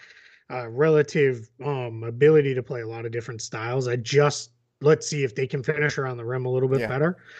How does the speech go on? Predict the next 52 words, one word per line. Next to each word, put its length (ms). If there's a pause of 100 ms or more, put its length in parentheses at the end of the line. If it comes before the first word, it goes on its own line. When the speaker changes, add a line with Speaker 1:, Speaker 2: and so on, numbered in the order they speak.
(160)
Speaker 1:
I, 380
I 80
think 220
their 160
offense 400
has 160
a 60
chance 280
to 80
be 100
really 240
good. 200
I 60
think 200
their 100
biggest 380
weakness 500 (760)
is 180
their 140
defense. 460
Speaker 2:
Yes. 460 (680)
Speaker 1:
I 60
think 260
wing 440
defense, 680
they're 540
okay. 640
I 100
think 180
they'll 140
cobble 320
it 120
together. 340
I'm 100
just, 240 (260)
I'm 180
worried 200
about 240
their 140
interior 460
Speaker 2:
They 140
have 100
Speaker 1:
defense. 240
Speaker 2:
none. 100
Speaker 1:
I 40
don't 220
think 180
it's 140
gonna 180
be 200
very 260
good. 300